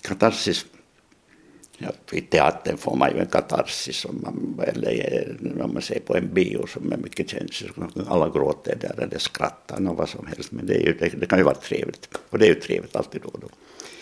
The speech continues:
Men en psykodramatisk katarsis är helt annorlunda. Det betyder ju det att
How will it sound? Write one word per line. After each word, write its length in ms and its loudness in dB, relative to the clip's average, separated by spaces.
Men 340 -2
en 280 2
psykodramatisk 1120 4
katarsis 800 -4
är 80 -6
helt 240 2
annorlunda. 640 -2
Det 80 -6
betyder 460 4
ju 120 4
det 140 6
att 260 4